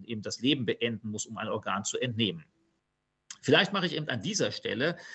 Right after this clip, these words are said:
jetzt erst einmal Pause, denn, äh, es soll ja auch die Möglichkeit geben für Anmerkungen, für Rückfragen. Da bin ich gespannt darauf. Ich habe jetzt, äh, hoffentlich verständlich einigermaßen skizziert, wo die Vor- und Nachteile liegen. Also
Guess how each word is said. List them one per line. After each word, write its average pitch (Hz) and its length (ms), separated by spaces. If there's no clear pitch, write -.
jetzt 135 300
erst 151 260
einmal 123 640
Pause, 135 640
denn, 156 520
äh, 139 360
es - 100
soll 156 160
ja 170 80
auch 135 100
die 120 120
Möglichkeit 139 560
geben 123 240
für 120 560
Anmerkungen, 120 680
für 101 160
Rückfragen. 123 640
Da 120 60
bin 110 140
ich 113 120
gespannt 110 400
darauf. 127 560
Ich 117 80
habe 139 160
jetzt, 127 300
äh, 120 80
hoffentlich 151 760
verständlich 135 600
einigermaßen 113 600
skizziert, 135 640
wo 135 140
die 104 140
Vor- 143 400
und 98 40
Nachteile 131 520
liegen. 156 500
Also 101 260